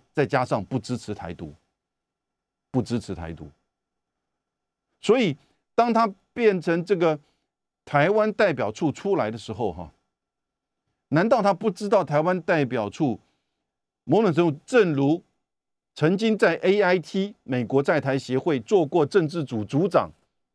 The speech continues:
现在是美国外交关系协会的研究员 David Sachs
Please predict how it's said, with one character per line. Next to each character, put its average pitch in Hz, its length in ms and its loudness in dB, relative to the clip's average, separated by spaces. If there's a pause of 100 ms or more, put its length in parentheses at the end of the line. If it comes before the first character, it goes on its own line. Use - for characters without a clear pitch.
(320)
现 196 200 4
在 160 140 2
是 151 120 -4
美 131 180 0
国 135 220 -2 (240)
外 170 180 2
交 165 200 2
关 165 240 0
系 165 220 -6
协 139 240 0
会 143 240 0
的 120 100 -2
研 113 240 -2
究 139 220 -2
员 98 300 -8 (880)
David 175 340 2
Sachs - 540 -4